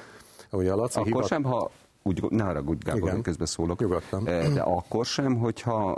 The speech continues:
Speaker 2: ahogy Pistorius is mondja, ő gyakorlatilag, meg mások is a, a mainstream politikában, eh, valós katonai fenyegetést vizionálnak az oroszok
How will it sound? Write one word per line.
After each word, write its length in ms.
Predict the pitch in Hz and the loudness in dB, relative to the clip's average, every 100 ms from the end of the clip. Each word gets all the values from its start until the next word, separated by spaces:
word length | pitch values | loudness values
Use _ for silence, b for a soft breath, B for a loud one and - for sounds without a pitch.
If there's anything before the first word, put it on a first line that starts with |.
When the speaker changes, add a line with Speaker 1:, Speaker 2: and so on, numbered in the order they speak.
| 92 87 | -2 0
Speaker 2:
ahogy 280 | 92 92 80 | 0 0 0
Pistorius 560 | 95 - 85 85 85 90 | -2 0 0 2 0 -2
is 160 | - | -2
mondja, 380 | 90 87 95 95 B B B | 0 0 0 -2 B B B
ő 280 | - 92 87 | 0 2 2
gyakorlatilag, 840 | 87 87 95 90 87 92 85 85 | 0 -2 -2 -2 -2 0 0 2
meg 220 | 85 87 104 | 0 0 0
mások 360 | 127 - 92 | -2 -4 -4
is 160 | 87 - | -4 -4
a, 200 | 80 76 | -2 -2
a 100 | - | -2
mainstream 400 | 78 76 - 85 | 0 0 -2 -4
politikában, 840 | - 76 - 82 - 80 85 87 87 B B B | -2 -4 -4 -4 -2 -2 0 -2 -2 B B B
eh, 280 | 73 85 90 85 | -2 0 0 2
valós 280 | 117 151 107 | 2 0 0
katonai 420 | 90 - 78 76 | -2 -2 -2 -2
fenyegetést 580 | - 73 71 76 73 - | -2 -2 -2 -2 -4 -4
vizionálnak 580 | 76 76 69 69 67 - | -4 -2 -2 -4 -6 -6
az 120 | - | -8
oroszok 300 | - - | -10 -12